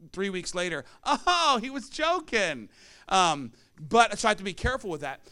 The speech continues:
But in turn, if you think of that mentality, that's the world looks to beguile you. The world's looking to deceive you into thinking that that is the direction to go, when it's not. That's what you have to be very, very careful of. And so that's what,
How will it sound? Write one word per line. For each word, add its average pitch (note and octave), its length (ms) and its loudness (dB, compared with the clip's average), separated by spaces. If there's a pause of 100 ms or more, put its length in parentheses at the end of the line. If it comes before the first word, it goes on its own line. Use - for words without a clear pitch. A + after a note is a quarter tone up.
(120)
But G#3+ 160 2
in G3+ 140 -6
turn, B3+ 420 0
if F3+ 100 -6
you F#3+ 60 -8
think C4 240 -2
of B3 60 0
that A3+ 160 4
mentality, G3+ 680 0 (140)
that's A3 280 4
the G#3 140 0
world G#3 360 2
looks A3 320 -4
to G#3+ 140 -2
beguile F3+ 560 4
you. C3+ 240 -8 (520)
The F#3 100 0
world's A3 320 2
looking C4 380 -2
to A#3 120 -6
deceive A#3 640 -6
you D#3 380 -4 (180)
into A3+ 260 -4
thinking A3+ 600 -8
that C#3+ 260 -8
that F3 300 -2 (160)
is E3 380 -6
the F3 100 -10
direction D3 540 -8
to - 120 -16
go, G3 280 -10
when C#3 180 -10
it's - 180 -14
not. D#3 480 -12 (320)
That's F#3 280 0
what G3 120 -4
you F#3+ 60 -2
have F#3+ 80 -2
to E3+ 80 -10
be F#3 40 -6
very, G3 260 -4
very F3 260 -6
careful A#3+ 320 0
of. F3 80 -2
And F3 80 -6
so F#3+ 80 -8
that's G3+ 200 -2
what, F#3+ 140 -6